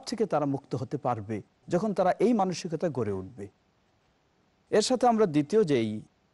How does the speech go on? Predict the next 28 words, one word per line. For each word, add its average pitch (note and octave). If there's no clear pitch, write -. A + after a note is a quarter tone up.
আরেকটি D3+
নীতি D3+
পেলাম, G#2+
সেটি G3
হলো F#3+
আল্লাহ D3
রাব্বুল C3+
আলামিনের B2
প্রতি E3
আস্থাশীল C#3
হওয়া। F#2
সকল A3
বিষয়ে C#3
আমার C3
জীবনের B2+
কল্যাণ A#2
অকল্যাণ B2
সব F#3+
আল্লাহ C#3+
রাব্বুল C3
আলামিনের A#2+
হাতে, -
আল্লাহর D#3
থেকেই A#3+
এগুলি F#3+
সব E3
নিয়ন্ত্রিত E3
হয়। A#2+